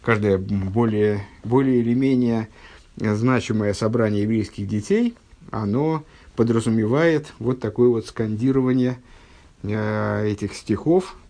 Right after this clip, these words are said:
зачитывание их наизусть, совместное такое вот, совместное скандирование их.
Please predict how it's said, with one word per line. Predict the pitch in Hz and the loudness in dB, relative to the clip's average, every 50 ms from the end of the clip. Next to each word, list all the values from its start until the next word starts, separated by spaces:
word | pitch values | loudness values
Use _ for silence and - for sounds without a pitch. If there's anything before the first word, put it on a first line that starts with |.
| - - - - - - | -20 -20 -20 -20 -16 -12
зачитывание | 110 110 113 110 101 - 160 151 - 139 127 113 110 107 110 | -6 -4 -4 -4 -2 -2 -4 -2 0 -2 0 0 0 2 2
их | 127 147 135 - | 0 0 0 0
наизусть, | - 120 131 135 131 120 113 107 90 - | 0 2 2 2 2 0 -2 -4 -4 -4
совместное | - - 92 107 113 123 117 - - 98 98 104 | -4 -4 -2 0 0 0 -2 -2 -6 -6 -6 -6
такое | 101 - 101 98 - - 101 98 | -6 -8 -10 -8 -6 -6 -4 -4
вот, | 98 101 98 - - - - - - - - - - - - - | -6 -8 -10 -12 -16 -20 -20 -20 -20 -20 -20 -20 -20 -20 -20 -20
совместное | - - 101 95 98 113 127 120 117 - 110 107 107 107 107 107 104 107 - - _ _ _ - _ - _ - - - - - _ _ _ _ - - - - - | -8 -6 -4 -2 0 0 0 0 -2 -2 -4 -2 -2 -2 -2 -4 -6 -8 -12 -20 _ _ _ -20 _ -20 _ -20 -20 -20 -20 -20 _ _ _ _ -20 -20 -20 -20 -18
скандирование | - - - - 123 120 120 123 120 120 120 110 101 104 104 104 101 92 87 | -18 -6 0 2 4 4 4 4 4 2 2 2 0 0 0 -2 -2 -2 -4
их. | 80 - - - | -6 -8 -12 -18